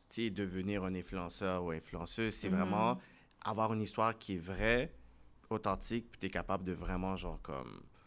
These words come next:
Speaker 1: être capable de reach les gens, puis quand les personnes, ils vont te contacter, mais, tu sais, t'es, t'engages
Speaker 2: Ouais.
Speaker 1: avec ces gens-là, puis tu vas juste voir, comme, tu sais, moi, déjà, tu sais, je, tu sais, je savais pas que t'avais, tu sais, ce podcast-là existait, puis je savais pas, tu sais, ton histoire non plus, mais moi, je dis, tu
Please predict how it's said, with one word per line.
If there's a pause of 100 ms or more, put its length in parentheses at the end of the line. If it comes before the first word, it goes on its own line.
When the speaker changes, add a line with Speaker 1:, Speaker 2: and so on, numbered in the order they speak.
(440)
Speaker 1:
être
capable
de
reach
les
gens,
puis
quand
les
personnes,
ils
vont
te
contacter,
mais, (460)
tu
sais,
t'es, (120)
t'engages
Speaker 2:
Ouais.
Speaker 1:
avec
ces
gens-là,
puis
tu
vas
juste
voir, (140)
comme, (220)
tu
sais,
moi,
déjà,
tu
sais,
je, (540)
tu
sais,
je
savais
pas
que
t'avais, (160)
tu
sais,
ce
podcast-là
existait,
puis
je
savais
pas, (340)
tu
sais,
ton
histoire
non
plus,
mais
moi,
je
dis,
tu